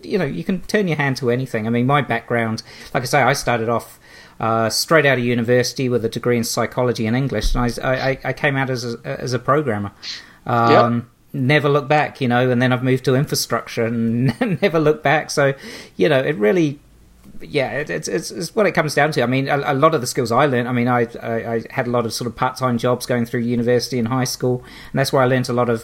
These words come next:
Speaker 1: uh, interpersonal communication skills, and they're the ones that still carry me through and see me right now, and, you know, knowing how to get on with people and, uh, and what have you. And then, you know, when you're at uni, you're doing that. I mean, the skills, I can't remember. I'll be honest with you, I can't remember half the stuff I learned there, but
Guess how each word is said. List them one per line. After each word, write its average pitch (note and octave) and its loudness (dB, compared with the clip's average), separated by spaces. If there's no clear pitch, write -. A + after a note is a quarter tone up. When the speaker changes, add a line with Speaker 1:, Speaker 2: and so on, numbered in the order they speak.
Speaker 1:
uh, B2 -2
interpersonal B2+ -2
communication C3 -2
skills, C3+ -2
and B2+ -2
they're F3 6
the F#3 0
ones F3 0
that C#3+ -6
still E3 -2
carry D#3+ 2
me C#3+ -2
through E3 0
and A#2+ 0
see C#3+ -2
me C3+ -2
right C3 0
now, B2+ -2
and, A#2 -4
you A#2+ -6
know, A#2 -2
knowing B2 0
how B2+ 0
to A#2 -2
get A#2+ 0
on B2 0
with A#2+ -2
people A2 -2
and, G#2+ -2
uh, - -8
and A#2+ -2
what A#2+ -2
have B2+ -2
you. A2 0
And G#2+ 0
then, A#2 0
you C3+ -4
know, A2+ 0
when C3 2
you're B2+ -2
at A#2+ -6
uni, B2 2
you're A#2+ 2
doing C3+ 2
that. A#2+ -4
I C3 -4
mean, B2+ 2
the A#2 -2
skills, D#3+ 0
I C#3+ 0
can't D3 0
remember. A#2 -2
I'll D3 4
be E3+ 0
honest C#3 0
with A2 -2
you, G2+ -4
I A2+ -6
can't D#3 -4
remember A#2+ -4
half - -8
the - -16
stuff - -6
I A#2 -2
learned A2 -2
there, C#3 4
but - -2